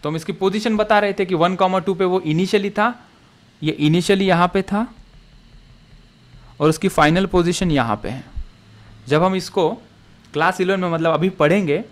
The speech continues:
तो उसको हम कहेंगे कि इसकी ये पोजीशन वेक्टर बताओ, इसको पोजीशन वेक्टर के टर्म में मुझे बताओ, तो उससे बहुत इन्फॉर्मेशन निकलती है। पोजीशन वेक्टर का मतलब क्या है कि इसकी लेंथ कितनी है और कितने एंगल पे ये खड़ा है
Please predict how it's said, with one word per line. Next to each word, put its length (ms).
तो 100
उसको 200
हम 120
कहेंगे 340
कि 140
इसकी 260
ये 80
पोजीशन 560
वेक्टर 340
बताओ, 320
इसको 220
पोजीशन 460
वेक्टर 320
के 120
टर्म 200
में 120
मुझे 240
बताओ, 340
तो 100
उससे 300
बहुत 320
इन्फॉर्मेशन 500
निकलती 420
है। 100
पोजीशन 400
वेक्टर 300
का 140
मतलब 400
क्या 160
है 200
कि 80
इसकी 280
लेंथ 280
कितनी 320
है 200
और 220
कितने 360
एंगल 380
पे 140
ये 160
खड़ा 300
है 220